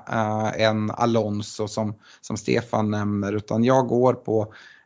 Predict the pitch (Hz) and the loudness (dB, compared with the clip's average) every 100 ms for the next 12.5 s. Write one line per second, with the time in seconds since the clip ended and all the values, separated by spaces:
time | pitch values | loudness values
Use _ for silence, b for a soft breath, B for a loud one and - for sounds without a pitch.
0 | - 113 117 123 120 113 131 117 107 104 | -4 4 6 6 4 -2 0 2 2 2
1 | 113 147 151 143 143 135 127 117 117 113 | 2 4 2 0 -2 2 2 4 0 0
2 | - 113 - - 127 123 - 107 107 110 | -2 -6 -2 0 2 0 -6 -6 -4 0
3 | 113 113 110 110 - - 123 117 - 135 | 2 2 2 -2 -4 0 2 2 2 2
4 | 117 113 110 101 - 107 104 107 - - | 4 4 4 0 -6 -6 -4 -4 -6 -10
5 | 107 - 104 107 - - 107 B B B | -10 -6 -4 -4 -6 -4 -4 B B B
6 | - 107 107 - 135 120 117 110 104 101 | -8 -4 -2 0 0 0 -2 -2 -2 0
7 | 107 - 107 107 101 110 101 90 90 107 | -2 0 0 0 2 0 0 -2 -2 0
8 | 107 107 107 107 - 107 110 117 113 123 | 0 0 0 -4 -4 -8 -2 2 4 4
9 | 117 117 - 113 - 120 117 117 117 B | 2 0 -4 -6 -2 2 4 4 0 B
10 | B - 156 151 147 143 139 131 131 127 | B 2 6 8 8 6 4 4 4 6
11 | 127 127 127 - - - 123 127 - 143 | 6 6 6 2 -2 -6 -4 -6 0 2
12 | 151 143 - - 107 | 4 2 0 0 0